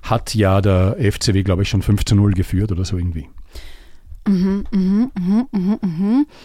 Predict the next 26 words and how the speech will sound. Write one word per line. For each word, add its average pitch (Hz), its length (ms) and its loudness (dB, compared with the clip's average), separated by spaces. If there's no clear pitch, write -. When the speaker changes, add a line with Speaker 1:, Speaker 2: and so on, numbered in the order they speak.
Speaker 2:
Mm, 233 220 2
jetzt 233 140 -2
vielleicht 240 140 -4
noch 240 100 4
eine 214 140 2
andere 269 400 0
Frage. 208 460 -2
Ich - 40 -14
meine, 226 240 0
wir 240 360 4
wissen 247 300 0
natürlich 226 520 -2
alle, 220 360 0
oder, 220 160 -4
der 226 100 -2
Markus 208 480 -2
Kuster, 240 680 -4
Sternzeichen 208 800 -4
Fisch, - 600 -2
der 226 80 0
Marvin 220 520 0
Keller 247 580 -2
hingegen, 247 800 2
Sternzeichen 214 540 -2
Krebs. - 440 -14
Was 247 500 0